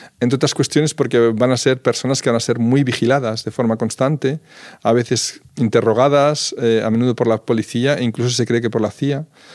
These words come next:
eh, porque, eh, muchos de ellos a veces cuentan cómo eran interrogados por policías que tenían acento mexicano. Es decir, que eran posiblemente agentes, eh,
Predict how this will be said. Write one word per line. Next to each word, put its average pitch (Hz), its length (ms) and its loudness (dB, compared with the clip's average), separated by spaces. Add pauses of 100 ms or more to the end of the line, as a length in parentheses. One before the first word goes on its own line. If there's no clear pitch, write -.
(320)
eh, 104 340 -2
porque, 143 460 0 (160)
eh, 107 240 -6
muchos 135 300 -2
de 123 80 2
ellos 127 180 0
a 123 60 2
veces 123 260 -2
cuentan 127 380 -2
cómo 120 260 0
eran 120 160 0
interrogados 113 560 -2
por 113 180 -4
policías 110 440 -2
que 117 80 -6
tenían 110 240 0
acento 104 420 -2
mexicano. 101 720 -4 (520)
Es 117 80 -2
decir, 110 200 -4
que 110 100 -2
eran 107 100 -2
posiblemente 110 480 -2
agentes, 104 580 -4
eh, 101 340 -4